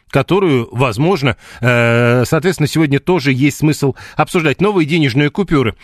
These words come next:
Тоже интересная, кстати, история про денежные купюры. Э, вот эта тема, она о чем с вашей точки зрения? Я вот первое, что, когда услышал эту новость,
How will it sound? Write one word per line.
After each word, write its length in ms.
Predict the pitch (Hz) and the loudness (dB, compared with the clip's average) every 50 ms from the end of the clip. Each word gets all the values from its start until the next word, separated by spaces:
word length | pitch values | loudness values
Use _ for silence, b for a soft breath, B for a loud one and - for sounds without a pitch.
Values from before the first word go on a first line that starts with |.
| B B B B | B B B B
Тоже 240 | - 247 151 175 175 | -2 0 0 0 0
интересная, 420 | 165 - 190 202 170 - 165 156 | 0 0 0 0 0 0 -2 -4
кстати, 320 | - - 180 160 - 185 196 | -2 -2 -2 -2 0 -2 -4
история 380 | 160 - - 262 247 190 147 | -4 -2 -2 0 0 0 0
про 200 | 123 - 147 151 | 0 0 0 0
денежные 460 | 139 143 147 143 131 113 131 151 151 | 0 0 0 0 0 0 0 0 0
купюры. 460 | - - 190 160 - - 226 180 135 B B B B B B | 0 -2 -4 -2 0 0 0 0 0 B B B B B B
Э, 600 | 117 123 123 123 123 123 123 123 123 123 123 131 - _ _ _ _ _ _ _ - | 0 0 2 2 2 2 2 2 2 0 0 -2 -6 _ _ _ _ _ _ _ -4
вот 320 | 127 139 160 156 - - _ _ _ _ _ _ _ _ _ _ _ _ | -2 -2 -2 -2 -4 -20 _ _ _ _ _ _ _ _ _ _ _ _
эта 200 | - 170 165 - | -4 -4 -2 -2
тема, 460 | 185 - - 208 208 196 190 180 143 - _ _ _ _ - | -4 -2 0 0 0 0 0 -2 -4 -8 _ _ _ _ -4
она 320 | - 139 151 165 175 185 190 | -2 -2 0 0 0 0 0
о 40 | |
чем 320 | - - - - 208 160 127 | -2 -2 0 -2 0 -2 -2
с 100 | - - | -4 -2
вашей 280 | 131 127 - - 107 | -2 -2 -2 -4 -10
точки 340 | 95 - 110 92 - - - | -8 -8 -8 -8 -8 -8 -10
зрения? 380 | 87 78 95 87 80 - - - _ _ _ _ _ _ _ _ _ _ _ - | -8 -8 -8 -10 -12 -16 -20 -20 _ _ _ _ _ _ _ _ _ _ _ -2
Я 140 | 131 160 214 | 0 0 0
вот 140 | 208 - | 0 -2
первое, 340 | - 202 208 196 156 151 151 | -2 -2 0 0 2 0 0
что, 220 | - - - 160 131 | 0 0 -2 -2 -2
когда 240 | 160 156 156 165 | -2 -2 -2 -2
услышал 420 | 170 156 - 185 180 - - 165 165 | -2 -2 -2 -4 -4 -2 -2 -2 -2
эту 160 | 160 - 196 | -2 -2 -2
новость, 300 | 220 262 254 208 - - | 0 0 0 0 -2 -6